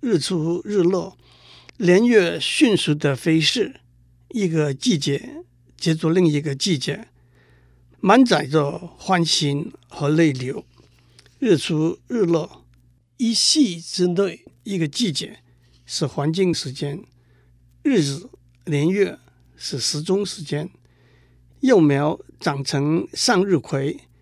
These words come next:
开花盛放，却是形式时间了。环境时间、形式时间和时钟时间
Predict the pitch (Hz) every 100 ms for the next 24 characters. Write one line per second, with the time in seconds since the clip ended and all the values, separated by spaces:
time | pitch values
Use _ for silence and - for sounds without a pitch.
0 | _ _ _ - 160 160 160 151 - 214
1 | 160 - 175 - _ _ _ _ _ -
2 | 175 135 - 131 123 - 151 180 196 185
3 | 143 - 135 156 143 160 - _ _ _
4 | _ _ _ _ - 247 254 277 180 -
5 | 156 175 180 240 _ _ _ - - 190
6 | 214 262 - 147 156 151 151 - 139 175
7 | 170 165 214 196 143 139 147 147